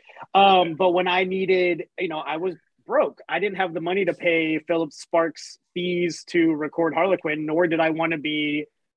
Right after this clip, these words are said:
uh, compared to Glenn Williams and David Childs and Stephen Mead also playing Harlequin. So, you know, I looked to composers and commissioned them, and I was able to, like, work out some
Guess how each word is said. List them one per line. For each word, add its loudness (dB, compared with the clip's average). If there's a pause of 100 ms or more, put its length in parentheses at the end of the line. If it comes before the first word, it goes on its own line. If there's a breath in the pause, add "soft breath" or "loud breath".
(280)
uh, -2
compared 2
to 0
Glenn 0
Williams 2
and -2
David 0
Childs -2
and -20
Stephen -4
Mead 2
also 6
playing 0
Harlequin. -2
So, 4 (580)
you 6
know, 8
I 2 (120)
looked 0
to 6
composers 2
and -10
commissioned 0
them, 2
and -4
I -2
was -4
able 2
to, -4
like, 0
work -2
out -2
some -20